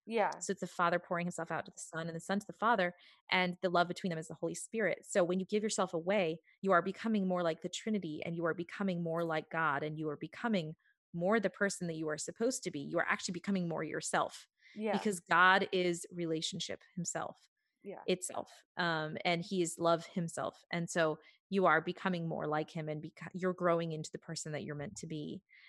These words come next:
Speaker 1: Yeah.
Speaker 2: Um, and so I think all of that pointed at, at discernment, you know, is it, um, that's just more like a point to frame the whole discussion of, like, do I want this because I am being of service to others? And there is, there is a,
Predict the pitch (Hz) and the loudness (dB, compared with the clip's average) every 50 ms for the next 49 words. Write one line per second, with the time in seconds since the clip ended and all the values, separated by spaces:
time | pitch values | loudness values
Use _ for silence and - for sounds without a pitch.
0 | - - - 175 175 170 160 160 185 208 - - - - - 247 226 - _ _ | -14 -2 2 4 4 4 4 4 2 2 0 -2 -10 -12 -12 -14 -16 -20 _ _
1 | - 190 202 240 254 233 190 196 196 175 175 - - - - 208 196 190 - 190 | 6 8 8 10 8 8 6 6 6 6 6 4 2 -2 0 2 2 2 4 4
2 | 175 165 160 151 - - _ _ - 156 160 - - 160 - - - 160 156 151 | 4 6 6 4 2 -2 _ _ -2 -2 -2 -2 -2 -6 -6 -4 -4 -4 -4 -4
3 | 139 123 - - - 175 160 151 147 143 - - 180 170 165 170 170 160 - - | -6 -8 -8 -8 -8 -6 -4 -4 -4 -6 -2 0 0 0 2 2 2 0 0 0
4 | - 151 151 147 143 147 139 139 156 - _ _ _ _ _ _ _ _ _ _ | -2 -2 0 0 -2 -4 -6 -8 -10 -12 _ _ _ _ _ _ _ _ _ _
5 | _ _ _ _ - - - - - _ - _ _ _ _ _ _ _ _ _ | _ _ _ _ -16 -16 -16 -16 -20 _ -20 _ _ _ _ _ _ _ _ _
6 | _ _ - 190 196 190 190 - - 233 214 - 202 202 202 196 180 165 165 165 | _ _ 2 4 6 6 6 4 2 0 2 2 4 6 6 6 6 6 4 2
7 | - - - - - 185 - - 180 170 - 165 156 165 165 160 160 156 151 156 | 2 0 -4 -2 -2 -4 -2 -4 -6 -6 -6 -6 -4 -4 -4 -4 -2 -2 -2 -4
8 | 151 - - - 147 - - - - 147 165 - - - 160 165 - _ - 208 | -6 -4 -4 -4 -4 -4 -6 -6 -6 -8 -8 -10 -8 -8 -8 -8 -6 _ 0 2
9 | 196 185 202 208 208 214 240 269 - - 277 269 - - - 220 202 - - - | 4 4 4 6 6 6 4 4 2 0 0 0 0 -2 -4 -4 -4 -4 -4 -2
10 | 226 214 208 208 214 208 - - _ - 180 175 180 185 185 180 175 175 - - | 0 2 2 2 0 -2 -6 -12 _ -2 0 2 4 4 4 2 2 0 -4 -8
11 | - - - 180 175 170 170 165 160 160 - - 170 160 147 160 - - - - | -12 -10 -6 -4 -4 -2 -2 -2 -2 -4 -4 -4 -4 -4 -4 -6 -8 -8 -6 -4
12 | - 151 156 165 208 254 285 294 - - - _ - 190 196 202 208 202 202 196 | -2 -2 0 0 0 -2 -2 -4 -6 -8 -8 _ 0 2 4 6 6 6 4 2
13 | - - - 214 233 254 247 262 302 - 220 170 | 0 0 0 2 4 6 6 4 4 2 0 -2